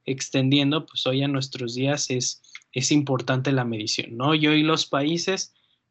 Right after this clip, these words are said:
tienen algo, eh, en común que se miden por algo que se conoce como el Producto Interno Bruto, que es esta parte del crecimiento económico que tiene y que al final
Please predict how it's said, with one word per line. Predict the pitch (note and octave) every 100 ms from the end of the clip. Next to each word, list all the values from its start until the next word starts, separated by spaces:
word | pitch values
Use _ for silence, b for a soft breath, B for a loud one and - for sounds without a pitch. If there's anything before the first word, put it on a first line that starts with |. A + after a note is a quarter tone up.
| _
tienen | - D#3 D#3+ D#3 D3+ C#3
algo, | C#3 D3 C#3+ C#3 C3+ B2 -
eh, | B2+ B2+ -
en | C#3 C3+
común | D3 C#3+ D3+ D#3+
que | E3+
se | -
miden | B2+ C3 C3+ C#3+
por | C3+ A#2
algo | B2 C3+
que | C3+ B2+
se | C3
conoce | - A#2+ C3 D3
como | C3+ B2
el | A#2
Producto | A#2+ A#2+ C3+ C3+
Interno | D#3+ D#3 E3 F3+
Bruto, | F#3+ G#3+ G#3 F#3+ - b b b b _
que | - D3 D3+ D3+
es | C#3+ -
esta | C#3+ C#3 C3+ D3+ D3 C#3
parte | C#3 C3+ D#3
del | D3+ C#3
crecimiento | C3+ C3 C3 B2+ C3 C3 D3
económico | - A#2+ B2+ C#3 C3+ C3+
que | E3
tiene | E3 A#3+ G3 B2+
y | A#2+
que | B2+
al | B2+
final | C#3+ C#3 C#3+ D3+